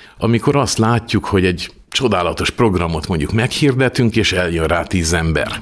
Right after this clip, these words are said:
Tehát, hogy, hogy egész egyszerűen nem érdekli az embereket. És ezt valóban én nehezen tudom megváltoztatni, megmozdítani, talán azért, mert egy ilyen közösségből származom, ahol ez alap volt, hogy nagyon akarják az emberek, és szomjaztak rá.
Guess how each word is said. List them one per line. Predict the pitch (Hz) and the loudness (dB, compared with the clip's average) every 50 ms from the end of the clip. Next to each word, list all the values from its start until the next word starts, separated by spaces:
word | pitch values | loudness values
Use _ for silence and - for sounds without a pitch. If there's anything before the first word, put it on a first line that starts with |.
| - - | -14 -12
Tehát, | - - 95 90 - | -6 -4 -2 0 0
hogy, | 101 104 95 | 0 0 0
hogy | - - 107 92 | 0 0 0 2
egész | 82 120 101 98 92 - - | 2 2 2 2 0 0 0
egyszerűen | 104 98 - - 101 90 92 95 92 | -2 -2 -2 0 0 2 2 4 4
nem | 98 98 98 95 | 4 2 2 0
érdekli | 65 78 95 87 82 82 80 73 73 - - 85 78 | -4 -4 -4 -4 -4 -4 -6 -8 -8 -8 -6 -4 -4
az | 78 71 - - | -4 -4 -4 -2
embereket. | - 95 85 82 82 80 87 69 - 92 78 - - - - - | 0 0 0 0 0 0 -2 -2 -2 -4 -4 -6 -8 -20 -16 -6
És | - 104 98 | -2 -2 -2
ezt | - - 143 120 - - | 0 0 0 0 0 0
valóban | 110 98 85 82 80 78 82 78 80 - | 0 0 2 2 0 0 0 -2 -2 -2
én | - 107 110 104 104 | -2 0 2 4 4
nehezen | 98 92 82 73 78 82 80 82 78 76 76 | 4 2 2 0 -2 -4 -4 -4 -4 -4 -4
tudom | - - 78 71 73 71 67 73 | -4 -4 -2 -2 -2 -2 -2 -4
megváltoztatni, | 82 82 80 82 82 76 78 - - 85 - - - 82 76 - | -4 -4 -2 -2 -2 -4 -4 -4 -6 -6 -6 -4 -4 -4 -2 0
megmozdítani, | 85 101 113 113 110 113 110 104 92 98 104 - - 101 92 90 | 0 0 2 2 2 2 2 2 2 2 0 2 2 2 2 2
talán | 90 - 120 120 110 98 90 85 85 | 2 0 0 0 2 0 0 -2 -2
azért, | - 90 107 107 110 123 120 117 113 - | 0 0 0 0 2 2 0 0 0 0
mert | 110 98 95 90 - - - | 0 0 0 0 -4 -8 -8
egy | 95 98 | -4 0
ilyen | 104 104 92 82 85 | 2 2 2 2 0
közösségből | 82 - 92 82 87 80 - - 92 87 82 73 82 80 | 0 0 0 2 2 0 0 0 0 -2 -2 0 -2 0
származom, | 76 - - 98 95 101 101 101 98 90 101 95 92 | 0 0 -2 -2 -2 0 0 -2 0 0 2 2 2
ahol | 90 92 95 | 2 2 2
ez | 92 90 | 0 0
alap | 92 107 110 98 80 76 - - | -2 -2 0 0 0 -2 -4 -6
volt, | - - 60 57 - - | -6 -4 -4 -4 -4 -4
hogy | - 82 82 | -4 -2 0
nagyon | 95 107 107 101 87 85 85 85 | 0 0 0 0 -2 -2 -2 0
akarják | 69 - - - 62 67 76 69 62 64 69 - | -2 -2 -2 -4 -4 -2 -2 -2 -4 -4 -4 -4
az | 78 73 | -4 -4
emberek, | 78 73 69 73 78 78 78 78 - | -2 -2 -2 -2 -2 -2 -2 -2 -4
és | 87 | -4
szomjaztak | - - - 107 95 87 78 78 78 - - - 90 76 - | -4 -2 0 0 0 0 0 0 -2 -2 -2 -4 -4 -6 -4
rá. | - 71 - - | -6 -6 -6 -6